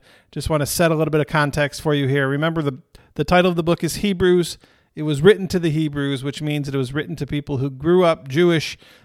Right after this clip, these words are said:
but then became Christian. And so the context of this chapter is the high priest. This chapter is gonna be all about the high priest. The high priest was the mediator between God and the community.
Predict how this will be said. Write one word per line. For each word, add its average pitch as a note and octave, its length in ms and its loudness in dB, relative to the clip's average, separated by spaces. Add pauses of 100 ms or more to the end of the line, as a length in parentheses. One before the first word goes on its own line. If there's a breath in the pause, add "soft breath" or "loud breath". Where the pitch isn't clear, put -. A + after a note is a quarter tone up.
but C#3+ 140 -8
then D3+ 200 2
became C#3+ 380 -4
Christian. C3+ 560 -4
And B2 160 -6
so D3+ 200 -2
the C3+ 100 -6
context F#3+ 640 -2
of C#3 100 -6
this F#3+ 240 -2
chapter D#3+ 480 0 (300 loud breath)
is C#3 120 -8
the B2+ 80 -6
high E3 280 -2
priest. - 640 -8 (340 soft breath)
This D3 160 -6
chapter E3 320 0
is D#3 100 -4
gonna D3+ 120 -2
be C#3+ 120 -4
all F3+ 240 2
about E3+ 280 2
the D3 80 -2
high C#3 200 0
priest. B2 400 -6
The C3 100 -10
high F#3 260 -2
priest E3+ 480 -2
was D3 160 -4
the C#3 100 -6
mediator F3 680 -2 (320 soft breath)
between D3 280 -6
God D3 300 2
and D3 120 -4
the B2+ 60 -6
community. C3+ 600 -4